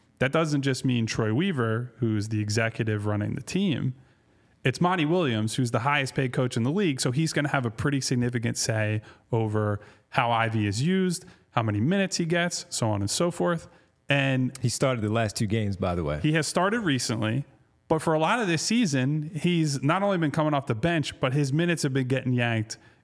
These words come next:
Speaker 1: in one direction or another. I mean, it's, it's not quite to the level of, you know, Jaden Springer, guy like that, obviously lower priority in the Sixers organization
Speaker 2: Mm-hmm.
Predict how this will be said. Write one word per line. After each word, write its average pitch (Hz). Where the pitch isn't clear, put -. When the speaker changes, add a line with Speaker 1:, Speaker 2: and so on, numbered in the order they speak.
Speaker 1:
in 135
one 143
direction 120
or 131
another. 110
I -
mean, 123
it's, 113
it's -
not 135
quite 117
to 131
the 110
level 110
of, 104
you 113
know, 101
Jaden 113
Springer, 107
guy 113
like 107
that, 113
obviously 113
lower 110
priority 107
in 104
the 104
Sixers 117
organization 110
Speaker 2:
Mm-hmm. -